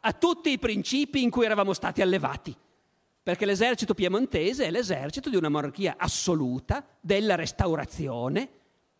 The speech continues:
che fino a pochi anni prima condannava a morte i Mazzini e i Garibaldi, e gli ufficiali sono ancora quelli, i generali sono ancora quelli.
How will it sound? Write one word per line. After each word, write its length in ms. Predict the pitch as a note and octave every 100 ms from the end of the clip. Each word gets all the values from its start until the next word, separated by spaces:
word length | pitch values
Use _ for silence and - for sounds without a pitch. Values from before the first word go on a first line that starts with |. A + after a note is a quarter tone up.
| _
che 140 | -
fino 240 | G3+ C#4 A3+
a 40 |
pochi 260 | - G3 G#3
anni 180 | F#3 F#3
prima 320 | G3+ A#3+ G3
condannava 540 | F#3+ F3+ F3+ F3+ F3+
a 60 | F3
morte 380 | F3 F#3 F3+ E3+
i 60 |
Mazzini 560 | E3 D#3 C#3 E3+ F3+ E3+
e 40 |
i 40 | D#3
Garibaldi, 840 | D#3+ C#3+ C#3+ A#2+ C#3 D3+ B3+ - _ _ _ _ _ _
e 120 | A3
gli 60 | A3
ufficiali 420 | A3 A3+ A3 D4
sono 180 | C#4+ A#3+
ancora 240 | G3 A#3+
quelli, 380 | C4+ F3+ A#3 G3+
i 40 | D#3
generali 440 | G3 F#3+ G#3+ C4
sono 180 | A#3 G#3+
ancora 260 | G3 A3
quelli. 480 | G3 G#3+ A#3+ F3 A#2+